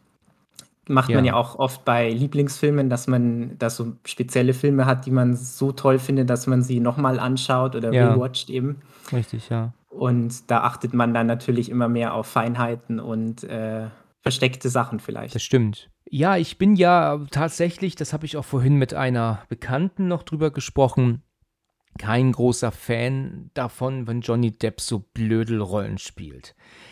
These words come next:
Speaker 2: Ich mag Johnny Depp gern, auch wenn er heutzutage ein Wrack ist, das wissen wir alle, ne? Also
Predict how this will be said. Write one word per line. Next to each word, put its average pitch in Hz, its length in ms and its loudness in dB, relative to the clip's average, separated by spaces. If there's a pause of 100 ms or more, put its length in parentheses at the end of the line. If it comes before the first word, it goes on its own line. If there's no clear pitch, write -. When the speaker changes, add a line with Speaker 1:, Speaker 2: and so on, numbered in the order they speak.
Speaker 2:
Ich - 140 -6
mag 156 200 2
Johnny 151 180 4
Depp 123 240 -2
gern, 135 440 2
auch 120 240 -4
wenn 143 120 -2
er 117 180 -2
heutzutage 123 920 -2
ein 110 260 0
Wrack 117 260 0
ist, - 380 -6
das 117 140 -6
wissen 123 200 -2
wir 113 100 0
alle, 104 200 -6
ne? 113 280 -6
Also 104 380 -10